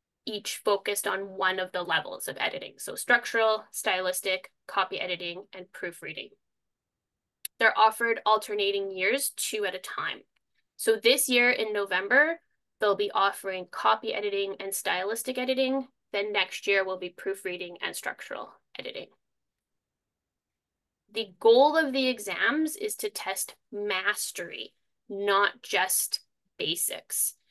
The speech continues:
So there is a requirement for you to have quite a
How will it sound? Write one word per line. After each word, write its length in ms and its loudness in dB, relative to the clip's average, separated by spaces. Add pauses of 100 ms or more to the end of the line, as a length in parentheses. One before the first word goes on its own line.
(180)
So 920 2
there 280 -2
is 240 2
a 80 0
requirement 840 -2
for 200 -12
you 220 -10
to 100 -10
have 340 0
quite 600 0
a 160 0